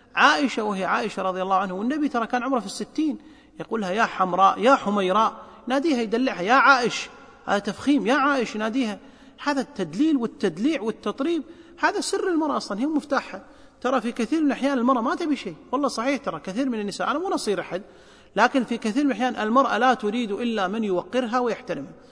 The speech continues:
ما تبي واحد يطقها، ما تبي واحد يهاوشها، واحد يتفل عليها،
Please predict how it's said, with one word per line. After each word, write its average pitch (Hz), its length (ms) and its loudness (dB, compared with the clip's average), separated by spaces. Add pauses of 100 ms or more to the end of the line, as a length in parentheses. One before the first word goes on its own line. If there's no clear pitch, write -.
(220)
ما 381 60 -4
تبي 349 120 -2
واحد 185 160 -2
يطقها، 147 420 -6
ما 165 80 -18
تبي - 100 -20
واحد 185 160 -6
يهاوشها، 151 600 -10 (120)
واحد 156 120 -10
يتفل - 360 -16
عليها، 147 420 -8